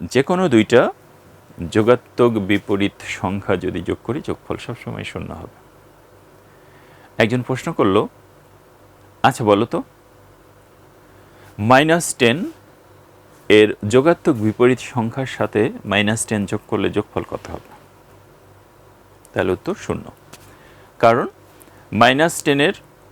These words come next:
যোগাত্মক বিপরীত হচ্ছে প্লাস টেন। মাইনাস টেন আর প্লাস টেন, প্রথমে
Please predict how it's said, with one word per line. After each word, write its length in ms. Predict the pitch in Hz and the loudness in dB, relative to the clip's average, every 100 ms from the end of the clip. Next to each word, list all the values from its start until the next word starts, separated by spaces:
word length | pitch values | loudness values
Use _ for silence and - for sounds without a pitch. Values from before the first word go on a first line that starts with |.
| _ - | _ -6
যোগাত্মক 500 | 87 113 127 - 143 | 2 6 6 4 -2
বিপরীত 420 | 117 101 117 117 139 | 2 2 2 0 -4
হচ্ছে 220 | 139 202 | -2 -4
প্লাস 580 | - - 113 101 - - | -4 0 4 4 2 -4
টেন। 200 | 78 73 - - - - - - | -4 -4 -10 -20 -20 -20 -18 -2
মাইনাস 440 | 113 123 139 139 | 2 4 2 -2
টেন 180 | - 180 320 - - _ | -4 -4 -6 -14 -20 _
আর 200 | 85 98 95 | 2 2 2
প্লাস 320 | 107 104 - | 2 2 0
টেন, 180 | - 156 359 _ - - _ - | -6 -6 -6 _ -20 -20 _ -2
প্রথমে 480 | 107 117 110 107 | 0 2 2 2